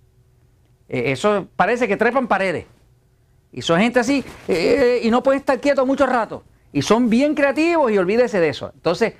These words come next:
yo ando siempre tratando de tranquilizar a mi esposa, mientras ella trata de hacerme caminar a mí,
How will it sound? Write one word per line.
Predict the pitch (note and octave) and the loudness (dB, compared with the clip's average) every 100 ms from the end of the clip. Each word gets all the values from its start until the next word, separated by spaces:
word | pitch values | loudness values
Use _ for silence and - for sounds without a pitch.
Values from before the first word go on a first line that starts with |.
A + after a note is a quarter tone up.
| _ _ | _ _
yo | C#3 C3+ | 0 0
ando | D#3+ F#3 | 0 -2
siempre | G3+ D#4 D4 | 0 0 0
tratando | F3+ D3 F#3 A#3 | -6 -2 0 0
de | G#3+ | 0
tranquilizar | D#3+ C3+ C#3+ C3 E3+ | -2 0 0 0 0
a | F#3+ | -2
mi | F#3+ | -4
esposa, | - A2+ G#2 G#2 _ _ - | -6 -10 -10 -16 _ _ -4
mientras | D3+ D3 D3 G3 | -2 0 2 2
ella | A3+ | 0
trata | A3+ C4 B3 | 0 0 2
de | F#3+ | 0
hacerme | F#3 G#3+ A3+ | 0 0 0
caminar | G3+ F3 E3 F3 | 0 0 -2 -2
a | |
mí, | C3 | -4